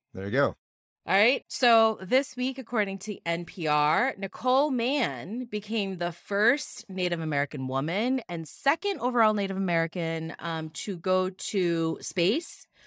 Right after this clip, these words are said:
Speaker 2: with the latest SpaceX mission. Nicole Mann is a Marine Corps, uh, pilot and nasa astronaut,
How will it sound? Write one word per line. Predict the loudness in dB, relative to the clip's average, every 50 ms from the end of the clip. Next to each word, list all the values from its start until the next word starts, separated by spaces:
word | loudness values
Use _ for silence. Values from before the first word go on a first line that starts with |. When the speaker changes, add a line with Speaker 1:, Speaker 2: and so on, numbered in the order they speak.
| -20 -20 -20 -20 -20 _ _ _
Speaker 2:
with | 0 0 2 4
the | 2 4
latest | 4 4 4 4 2 2 0 -2 -6 -8
SpaceX | -8 -10 -4 -2 0 0 0 0 -2 -2 -4 -4 -4
mission. | -4 -2 0 0 0 0 0 2 2 2 2 0 -2 -4 -4 -8 -16 -20 -20 _ _ _ _ _ -4
Nicole | -4 -4 0 2 4 4 4 2
Mann | 2 0 2 2 2 0 0
is | 0 2 2 4 2 2 -2 -6 -4
a | -2 0 2 2 2 2 2 0 0 -4
Marine | -4 -6 -4 -6 -6 -8 -10
Corps, | -14 -8 -4 0 2 4 4 4 2 _ -10 -16 -16 -12 -8 -4
uh, | -2 -2 0 0 0 0 0 0 -2 -4 -6
pilot | -8 -4 -2 0 2 2 2 2 2 2 2 2 0
and | -2 -4 -4 -2 -2
nasa | -2 -2 -2 -4 -4 -4 -2 0 0 0 0 0 -2 -2 -2 -4 -6 -4 0
astronaut, | 0 0 0 0 -4 -4 -4 -2 0 0 0 0 0 0 -2